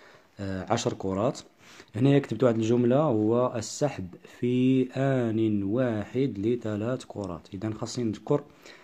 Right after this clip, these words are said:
طريقة السحب، إلا قال لي بالتتابع خاصني نقولها له، يعني ولكن في هذا التمرين هذا كما شفنا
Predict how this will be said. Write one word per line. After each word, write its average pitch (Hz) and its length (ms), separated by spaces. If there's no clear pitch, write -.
طريقة 135 380
السحب، - 420
إلا 110 140
قال 110 140
لي 110 140
بالتتابع 107 600
خاصني 117 320
نقولها 107 280
له، 85 100
يعني 104 160
ولكن 107 280
في 98 60
هذا 101 80
التمرين 101 360
هذا 120 220
كما 117 200
شفنا 127 320